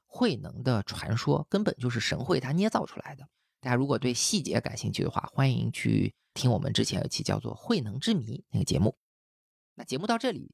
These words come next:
呃，信息量就比较大了，为大家做一个小总结吧。喝茶这件事情，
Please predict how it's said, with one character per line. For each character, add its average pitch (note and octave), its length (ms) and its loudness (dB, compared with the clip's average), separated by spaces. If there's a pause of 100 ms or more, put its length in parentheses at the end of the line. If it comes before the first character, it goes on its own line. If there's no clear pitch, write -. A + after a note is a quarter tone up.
呃， G#2+ 220 0
信 - 240 2
息 - 180 -2
量 F3+ 240 0
就 A2+ 220 -2
比 - 100 -4
较 C#3+ 120 2
大 D#3 220 -6
了， - 180 -8
为 A#2 120 2
大 A#2+ 80 2
家 B2+ 80 2
做 C#3 160 2
一 A#2+ 80 2
个 B2 220 2 (220)
小 C3+ 140 0
总 D3+ 140 -2
结 - 160 -8
吧。 C#3+ 200 0 (580)
喝 - 280 2
茶 - 220 -10
这 C#3 80 0
件 B2 180 0
事 A2 140 -6
情， - 240 -6